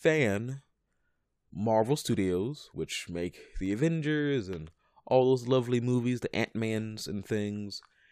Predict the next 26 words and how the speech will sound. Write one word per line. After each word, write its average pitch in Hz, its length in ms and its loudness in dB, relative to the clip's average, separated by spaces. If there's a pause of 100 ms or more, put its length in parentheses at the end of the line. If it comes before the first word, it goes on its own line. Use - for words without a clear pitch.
(340)
and 95 180 -2
Sony, 139 540 6
who 107 260 2
own 95 260 0
the 80 120 -4
rights 120 340 -2
to 123 140 -6
Spider-Man, 95 600 -2
have, 90 800 -4 (320)
as 85 240 -4
many 92 500 -4
of 82 100 -6
articles 82 360 -4
have 80 100 -8
said, 110 300 -2
divorced, 71 580 -8 (220)
or 95 220 4
at 95 60 0
least 101 280 -2 (100)
are 78 160 -8
in 73 120 -10
talkings - 580 -12
to - 180 -16
it. - 180 -20 (1200)
Um, 120 480 4 (240)
and 147 340 2